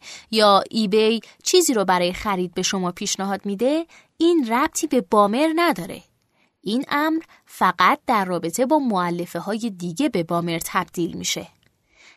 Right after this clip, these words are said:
نه نتفلیکس از شخص ثالثی پول می‌گیره تا جدایی از کار مستقیمی که با سایتش دارید تغییری در رفتارتون ایجاد کنن و نه ایبی. چهارم، جهت‌دهی رفتار به زیرکانه ترین شکل ممکن.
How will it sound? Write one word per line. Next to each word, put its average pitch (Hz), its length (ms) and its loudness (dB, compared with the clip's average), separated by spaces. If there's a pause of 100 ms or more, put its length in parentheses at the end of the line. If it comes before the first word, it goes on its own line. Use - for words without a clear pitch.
(120)
نه 208 200 2
نتفلیکس 196 680 -2
از 294 240 0
شخص 269 300 0
ثالثی 247 580 2
پول 247 240 -4
می‌گیره 226 420 -4
تا 220 360 4
جدایی 208 580 0
از 208 160 0
کار 214 220 -4
مستقیمی 208 640 -6
که 208 120 -10
با 196 120 -4
سایتش 196 500 -2
دارید 196 420 -4 (280)
تغییری 208 540 -2
در 196 160 0
رفتارتون 196 640 -4
ایجاد 196 360 -6
کنن 185 460 -4 (300)
و 240 80 2
نه 302 220 2
ایبی. 180 400 -4 (580)
چهارم، 185 680 2 (480)
جهت‌دهی 262 920 2
رفتار 190 640 -2
به 226 180 -2
زیرکانه 214 800 -2
ترین 226 340 -6
شکل 330 460 -2
ممکن. 190 520 -2